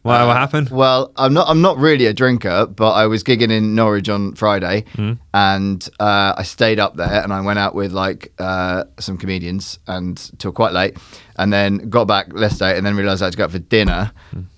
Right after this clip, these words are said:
Speaker 2: uh, with a load of mates last night. So, yeah, I'm, I'm, I'm, I'm still pretty drunk, but I've, I've had three Red Bulls today
Speaker 1: Yeah.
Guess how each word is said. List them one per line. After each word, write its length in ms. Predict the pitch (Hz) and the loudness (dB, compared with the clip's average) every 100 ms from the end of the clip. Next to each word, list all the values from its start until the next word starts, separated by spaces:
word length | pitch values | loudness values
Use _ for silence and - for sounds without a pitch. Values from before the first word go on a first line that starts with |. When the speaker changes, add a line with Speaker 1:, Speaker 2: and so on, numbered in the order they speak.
| 95 | 0
Speaker 2:
uh, 240 | 95 90 | 0 0
with 140 | 92 95 | -2 -2
a 20 | |
load 140 | 92 | 0
of 80 | 92 | 0
mates 200 | 92 82 | -4 -4
last 320 | 98 101 95 | 0 0 0
night. 300 | 85 82 90 - | -4 -6 -6 -8
So, 460 | - 95 95 95 95 - _ _ _ _ | -6 -2 0 -2 -4 -8 _ _ _ _
yeah, 360 | 127 131 104 92 | 2 4 4 0
I'm, 160 | 117 120 | -2 0
I'm, 220 | 117 120 123 | -2 -2 2
I'm, 320 | 120 123 123 - | 4 4 2 -2
I'm 140 | 123 120 | 0 2
still 220 | - 170 | 2 2
pretty 240 | 165 131 | 4 4
drunk, 260 | 104 101 101 | 2 0 2
but 80 | 113 | 2
I've, 240 | 110 95 | 2 0
I've 100 | 107 | 2
had 200 | 135 123 | 2 2
three 220 | 123 123 | 2 2
Red 180 | 120 107 | 4 2
Bulls 180 | 104 98 | -2 -6
today 560 | 98 104 104 82 107 117 | -4 0 0 0 -2 2
Speaker 1:
Yeah. 300 | 110 117 | 4 4